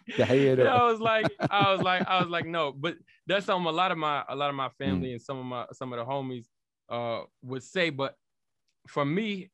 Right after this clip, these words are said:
Speaker 2: it's more so, it's two things. So, so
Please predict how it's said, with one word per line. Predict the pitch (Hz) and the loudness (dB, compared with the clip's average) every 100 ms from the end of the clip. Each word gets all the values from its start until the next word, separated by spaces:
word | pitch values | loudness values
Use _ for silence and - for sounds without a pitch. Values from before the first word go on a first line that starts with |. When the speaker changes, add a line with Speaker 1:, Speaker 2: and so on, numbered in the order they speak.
| _ | _
Speaker 2:
it's | 156 151 - _ _ _ _ - | -8 -8 -10 _ _ _ _ -10
more | 143 165 180 | -6 -4 -6
so, | - 165 180 190 _ _ _ _ | -4 -2 -2 -8 _ _ _ _
it's | 143 139 | -12 -12
two | - 175 | -12 -12
things. | 160 107 - | -10 -12 -10
So, | 113 101 _ | -12 -12 _
so | - 123 | -8 -8